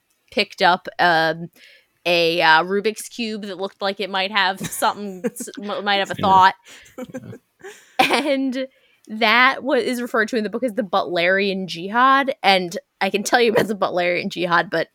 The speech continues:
Speaker 1: who, who has the time?
Speaker 2: <laughs>
Speaker 1: <laughs>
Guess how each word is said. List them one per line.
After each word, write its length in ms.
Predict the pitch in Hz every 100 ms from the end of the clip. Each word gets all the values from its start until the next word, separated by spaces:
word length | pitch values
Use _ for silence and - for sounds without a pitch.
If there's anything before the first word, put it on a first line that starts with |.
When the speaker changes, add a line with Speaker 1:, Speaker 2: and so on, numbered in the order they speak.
| -
Speaker 1:
who, 240 | 226 185 180
who 160 | 220
has 160 | 175 170
the 100 | 151
time? 260 | - - - - - -
Speaker 2:
<laughs> 880 | 143 - 127 139 127 135 - - 135 _ _ _ -
Speaker 1:
<laughs> 480 | 170 - - -